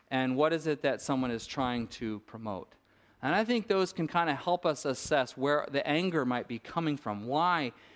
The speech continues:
it was triggered, so to speak. Uh, more often than not, I think answering these questions will sort of be that first step,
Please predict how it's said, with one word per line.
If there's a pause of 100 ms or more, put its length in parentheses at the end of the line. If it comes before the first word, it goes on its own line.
(180)
it
was (220)
triggered,
so
to
speak. (1080)
Uh,
more
often
than
not,
I
think
answering
these
questions
will
sort
of
be
that
first
step,